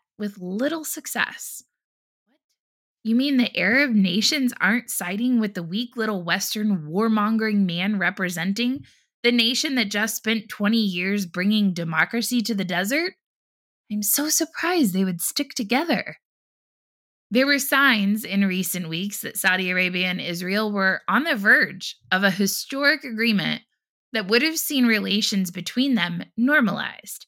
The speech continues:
Analysts believe that among Hamas's core aims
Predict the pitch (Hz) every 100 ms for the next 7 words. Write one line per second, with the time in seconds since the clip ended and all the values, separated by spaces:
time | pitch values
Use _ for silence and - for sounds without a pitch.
0 | _ _ _ _ _ - 185 185 180 156
1 | 160 202 - - - - - - _ _
2 | 170 180 180 175 175 180 175 - 185 180
3 | 180 226 247 - 214 175 180 - 180 -
4 | - 330 339 - 180 185 185 190